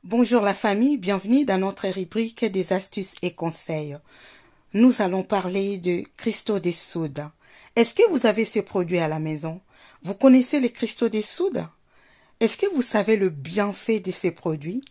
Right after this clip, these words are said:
Je pense que quand vous allez regarder cette vidéo jusqu'à la fin, vraiment, vous allez faire l'effort de l'avoir chez vous.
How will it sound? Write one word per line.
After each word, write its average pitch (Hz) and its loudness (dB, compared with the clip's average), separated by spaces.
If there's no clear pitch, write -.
Je 220 2
pense 294 -2
que 220 -4
quand 302 -2
vous 208 0
allez 190 2
regarder 180 -2
cette 175 -4
vidéo 165 -4
jusqu'à 185 -4
la 151 -6
fin, 294 -6
vraiment, 214 2
vous 180 -4
allez 185 2
faire 190 -2
l'effort 196 -4
de 165 -2
l'avoir 156 -4
chez - -10
vous. 147 -12